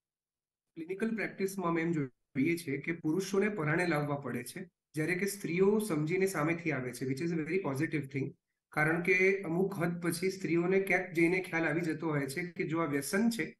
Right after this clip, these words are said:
તો વ્યસન કોઈ ટેવ, આદત, કુટેવ નથી, પણ એક પ્રકારની બીમારી છે. કારણ કે વ્યક્તિ જો જાણે છે કે એને નુકસાન થઈ રહ્યું છે, તેમ છતાં પણ તલપ લાગવાને કારણે, ઈચ્છા થવાને કારણે કે withdrawal features, એટલે કે આલ્કોહોલ જે ના લે, દારૂ જે ના લે,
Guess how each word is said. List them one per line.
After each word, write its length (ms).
તો 80
વ્યસન 520
કોઈ 140
ટેવ, 380
આદત, 400
કુટેવ 360
નથી, 480
પણ 320
એક 180
પ્રકારની 440
બીમારી 500
છે. 160
કારણ 220
કે 80
વ્યક્તિ 340
જો 100
જાણે 380
છે 180
કે 80
એને 80
નુકસાન 500
થઈ 160
રહ્યું 200
છે, 160
તેમ 180
છતાં 340
પણ 160
તલપ 320
લાગવાને 440
કારણે, 580
ઈચ્છા 280
થવાને 380
કારણે 500
કે 80
withdrawal 380
features, 320
એટલે 220
કે 80
આલ્કોહોલ 500
જે 120
ના 180
લે, 120
દારૂ 300
જે 120
ના 140
લે, 240